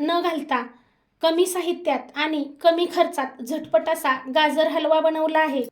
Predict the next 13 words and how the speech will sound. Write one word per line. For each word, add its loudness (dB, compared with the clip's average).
हा 0
गाजर 4
हलवा 0
खायला 2
एवढा 4
सुंदर -2
लागतो -2
की -6
तुम्ही -2
असा 2
गाजर 4
हलवा 2
बनवून -2